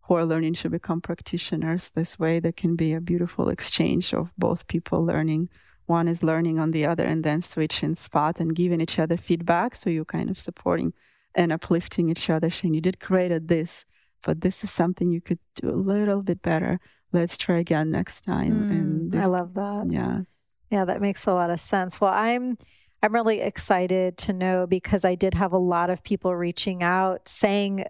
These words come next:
Speaker 2: as you have mentioned, the same experience for you. "I'm based in Nova Scotia," or "I'm based in Peru," or "I'm based in New York City. Do you know of anyone?" And my answer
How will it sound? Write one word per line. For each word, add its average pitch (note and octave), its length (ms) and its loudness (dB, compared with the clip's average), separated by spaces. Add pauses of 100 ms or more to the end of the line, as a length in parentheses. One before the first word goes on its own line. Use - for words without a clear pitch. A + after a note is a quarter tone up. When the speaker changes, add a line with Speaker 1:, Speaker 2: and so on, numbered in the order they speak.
(260)
Speaker 2:
as F#3+ 260 0
you G#3+ 140 2
have F3 160 -2
mentioned, F3+ 460 0
the E3+ 40 -4 (160)
same F#3 200 0
experience - 580 -2
for F#3 140 -2
you. G3 340 0 (440)
"I'm A#3 300 2
based G#3+ 420 0
in G#3+ 120 2
Nova G#3+ 280 2
Scotia," A#3+ 560 2
or F#3 200 2
"I'm G#3+ 200 0
based G#3 440 0
in A3 100 0
Peru," C#4 400 2
or G3 220 0
"I'm A3 280 0
based G#3+ 540 0
in G#3+ 260 2
New G#3+ 80 0
York A3 240 -2
City. B3 320 0
Do F#3+ 160 -2
you G#3 160 2
know G3 360 2
of A#3 120 -2
anyone?" F3+ 380 2
And F#3 100 -4
my F#3+ 120 2
answer G#3+ 420 2